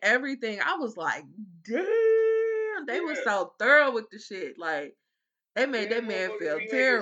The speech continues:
Speaker 1: terrible.
Speaker 2: hey, man, motherfuckers, hey, these, these bitches is weird, man. Hey,
Speaker 1: <laughs>
Speaker 2: man, some of these bitches is weird.
Speaker 1: Man, that shit was crazy. I was like, "They are so thorough." And he, I mean, he, uh,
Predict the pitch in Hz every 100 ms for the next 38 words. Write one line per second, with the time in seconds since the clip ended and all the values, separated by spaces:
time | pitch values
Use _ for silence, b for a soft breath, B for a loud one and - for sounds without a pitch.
0 | 175 147 165 _ _ _ _ _ _ 220
1 | 226 220 208 214 220 226 220 220 196 190
2 | _ - 381 - - _ 247 302 - 403
3 | - 123 _ 262 370 - 123 101 107 113
4 | _ _ _ - 247 277 214 180 214 226
5 | 240 247 - 240 403 392 - 175 277 127
6 | 262 156 127 - _ _ _ _ _ _
7 | _ _ 127 165 170 165 151 147 180 240
8 | 208 175 147 147 - 175 170 - 180 220
9 | 220 175 165 156 - 156 190 165 165 151
10 | 147 160 147 151 196 190 214 - 160 -
11 | 147 170 170 180 214 226 208 214 190 180